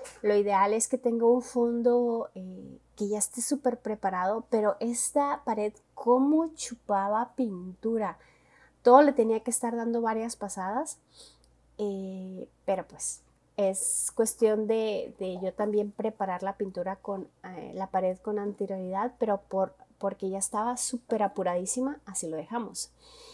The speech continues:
Y aquí le está bien chilo porque la selfie, obviamente, eh, porque, por ejemplo, ahí mi novio me está ayudando a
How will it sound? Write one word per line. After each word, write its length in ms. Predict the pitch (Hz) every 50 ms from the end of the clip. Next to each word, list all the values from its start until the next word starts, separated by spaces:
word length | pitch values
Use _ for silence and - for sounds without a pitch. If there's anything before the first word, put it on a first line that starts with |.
| - - _
Y 120 | - 220 226
aquí 440 | 226 - _ - 254 269 285 269 -
le 180 | 254 269 254 247
está 420 | 254 247 - - - - 247 262
bien 160 | 294 359 370
chilo 300 | 370 - 349 330 339 320
porque 400 | 320 330 311 302 - 226 - - _ _ - _ _
la 140 | - 208 196
selfie, 400 | - - 175 180 - - 330 -
obviamente, 560 | - 214 202 190 180 175 170 185 - 294 359 - _ _ _ _ _ _ _ _ _ _ _ _ - - _ - - - _ _ -
eh, 480 | - 220 220 214 208 208 208 208 - 214 -
porque, 800 | 254 247 254 - 254 247 240 233 226 226 220 220 214 202 - - _ _ _ _ -
por 120 | - 240 233
ejemplo, 280 | - 254 233 226 233
ahí 120 | 226 226 233
mi 120 | 240 262
novio 240 | 262 262 254 262 262
me 60 | 254
está 200 | 240 - - 226
ayudando 600 | 226 233 233 226 220 208 214 220 226 233 240 - -
a 1080 | - 208 202 196 190 190 190 185 180 180 175 175 175 175 170 170 165 170 170 175 -